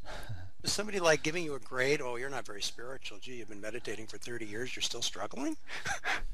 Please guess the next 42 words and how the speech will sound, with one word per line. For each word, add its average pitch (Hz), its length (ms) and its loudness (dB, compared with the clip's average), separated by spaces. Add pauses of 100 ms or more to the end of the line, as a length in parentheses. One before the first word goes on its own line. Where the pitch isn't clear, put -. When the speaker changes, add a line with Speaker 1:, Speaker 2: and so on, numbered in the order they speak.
(200)
Speaker 2:
Like, 104 260 2 (800)
<laughs> - 640 0
like, 170 140 2
who 311 140 6
cares? 302 560 8 (380)
Speaker 1:
Yeah. 120 180 4
Speaker 2:
And 170 180 4 (160)
blame 156 500 6
and 156 280 2
shame 131 540 0 (200)
and 131 240 0
guilt. 101 300 -2 (360)
Drop 131 320 4
all 117 200 0
those. 104 400 -2 (240)
Useless. 131 460 -2
Speaker 1:
Mm. - 120 -4
Speaker 2:
Or 190 240 4
if 160 180 0
they're 135 160 0
functioning, 147 680 0 (480)
notice 107 340 -2
that 110 120 -4
they're 107 120 -4
there. 107 200 -4 (520)
Speaker 1:
Yeah. 135 380 0
Speaker 2:
"I'm 160 160 -2
really 196 260 0
ashamed. 170 480 4
I've 143 100 -2
been 135 120 -2
meditating 180 520 2
for 175 160 -4
thirty 90 280 -4
years 87 360 -2
and 78 80 -2
I'm 71 60 -4
still 82 260 -2
struggling 143 540 -2
with 123 140 -4
what 139 160 -2
is." 131 280 0